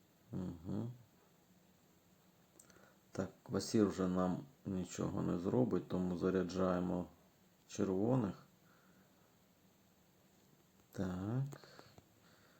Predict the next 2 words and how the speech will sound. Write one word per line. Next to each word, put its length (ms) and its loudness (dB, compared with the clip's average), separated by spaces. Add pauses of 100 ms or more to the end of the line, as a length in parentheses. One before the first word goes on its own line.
(920)
Пробиваємо 720 4
сюди. 640 4